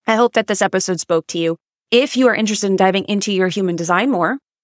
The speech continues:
we have a really wonderful profiles masterclass. It's all about finding your X factor.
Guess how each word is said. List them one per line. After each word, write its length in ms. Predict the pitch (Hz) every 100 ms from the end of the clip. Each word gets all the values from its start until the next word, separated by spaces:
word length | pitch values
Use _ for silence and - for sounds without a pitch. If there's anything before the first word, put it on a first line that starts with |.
| _ -
we 200 | 247 247
have 140 | 233
a 80 | 208
really 440 | 180 220 220 233
wonderful 460 | 202 185 190 196 175
profiles 540 | - 185 185 170 165
masterclass. 680 | 165 160 - - 156 165 165
It's 120 | -
all 180 | 196 208
about 300 | 208 208 -
finding 340 | 202 190 185 180
your 160 | 160
X 360 | 175 156 - -
factor. 600 | 156 147 - - -